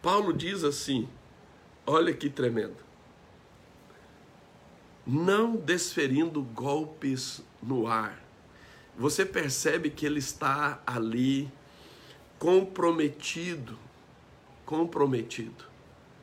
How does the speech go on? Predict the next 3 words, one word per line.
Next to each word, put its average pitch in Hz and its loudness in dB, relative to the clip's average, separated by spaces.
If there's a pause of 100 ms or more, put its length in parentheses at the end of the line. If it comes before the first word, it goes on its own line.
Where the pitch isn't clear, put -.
(1300)
Há 131 2
um 156 2
comprometimento, 143 0